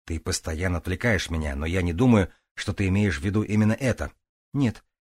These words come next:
я имела в виду, что мы на дереве, и я весьма преуспела в том, чтобы заставить что-нибудь загореться». По позвоночнику Тараэта пополз крохотный червячок возможности.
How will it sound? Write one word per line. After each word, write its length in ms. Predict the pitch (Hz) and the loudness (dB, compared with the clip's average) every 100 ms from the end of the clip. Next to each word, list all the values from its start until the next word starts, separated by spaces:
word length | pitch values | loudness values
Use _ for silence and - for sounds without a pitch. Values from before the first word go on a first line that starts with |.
| - | 0
я 140 | 117 117 | 4 4
имела 260 | 123 120 | 4 4
в 60 | 101 | 2
виду, 200 | 117 160 | 0 -2
что 200 | - 107 | 0 2
мы 100 | 117 | 2
на 120 | 120 | 2
дереве, 400 | 135 95 90 - _ _ - | 0 0 0 -4 _ _ 0
и 60 | |
я 140 | 104 104 | 2 2
весьма 380 | 104 - 135 | 0 -2 -2
преуспела 500 | 117 113 117 - 110 | -2 -4 -4 -2 -2
в 100 | 107 | -2
том, 220 | - 127 90 | -2 0 0
чтобы 280 | - 110 | -4 -4
заставить 440 | 95 101 - 117 117 | -4 -4 -4 -6 -6
что-нибудь 440 | - 107 107 117 | -4 -2 -2 -2
загореться». 580 | 104 120 135 120 - 73 _ _ _ _ _ _ - | -4 -4 -4 -6 -8 -14 _ _ _ _ _ _ -10
По 100 | 82 | -6
позвоночнику 720 | 82 76 82 104 - 90 85 | -4 -2 0 0 -2 -6 -4
Тараэта 540 | 80 85 120 107 87 _ _ _ | -2 0 2 2 -2 _ _ _
пополз 500 | - 107 139 147 123 | -4 0 2 2 2
крохотный 640 | - 110 135 135 123 - 123 | -4 0 0 0 -2 0 0
червячок 540 | - 113 113 - 120 | 0 -2 -2 -2 -2
возможности. 640 | 120 104 95 78 78 - | -2 0 0 -2 -6 -8